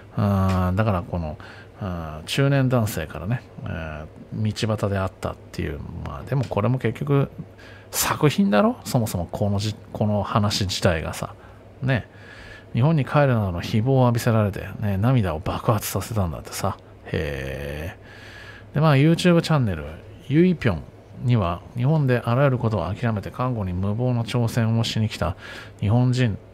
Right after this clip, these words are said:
と題する、えー、映像が公開されたと。で、ゆいぴょんは、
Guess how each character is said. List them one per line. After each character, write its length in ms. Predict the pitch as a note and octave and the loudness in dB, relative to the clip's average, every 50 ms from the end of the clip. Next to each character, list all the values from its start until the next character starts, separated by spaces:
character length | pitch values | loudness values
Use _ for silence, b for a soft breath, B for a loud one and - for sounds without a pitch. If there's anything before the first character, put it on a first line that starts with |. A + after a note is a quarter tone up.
| - | -6
と 120 | - B2+ A#2 | -4 -4 0
題 240 | A2+ A2+ A2+ A2+ | 2 2 2 2
す 140 | - - - | 0 0 -2
る、 200 | G2+ F#2 F#2+ - - - - A2 G2 | -2 0 -2 -4 -6 -10 -12 -10 -8
え 420 | F2+ F2 E2 E2 E2 D#2+ D#2 D#2 - | -8 -6 -6 -6 -8 -8 -8 -6 -4
ー、 140 | A2 A2 G#2 | -2 -2 0
映 20 | |
像 200 | G#2 - A2+ A2 | 0 0 0 0
が 100 | B2 B2 | 0 0
公 240 | - - A#2 G2 F#2+ | 0 -2 -4 -4 -2
開 180 | - F2 E2+ | -2 -4 -4
さ 140 | - - F2 | -4 -6 -6
れ 60 | E2 | -6
た 80 | D#2+ - | -8 -10
と。 120 | - - - B B B B B B B B B B B B B - | -14 -16 -18 B B B B B B B B B B B B B -4
で、 180 | D3 B2+ B2+ C3 | 0 2 2 4
ゆ 180 | C#3 D#3+ E3+ | 6 6 6
い 40 | D#3 | 4
ぴ 120 | D#3 - B2 | 4 2 0
ょ 60 | G#2 | 0
ん 80 | F#2 | 0
は、 220 | D#2+ D2+ D#2+ G2 | 0 -2 -2 -4